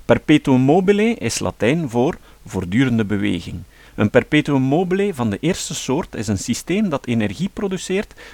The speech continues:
zonder dat er van buitenaf energie aan wordt toegevoegd.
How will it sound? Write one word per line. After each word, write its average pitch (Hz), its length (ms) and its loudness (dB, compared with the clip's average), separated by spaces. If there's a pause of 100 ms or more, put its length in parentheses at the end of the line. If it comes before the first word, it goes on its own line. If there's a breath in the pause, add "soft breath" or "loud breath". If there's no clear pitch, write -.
zonder 170 460 2
dat 170 180 -2
er 123 80 -4
van 98 200 0
buitenaf 151 580 0
energie 113 520 -2
aan 127 120 -2
wordt 117 380 -8
toegevoegd. 95 680 -10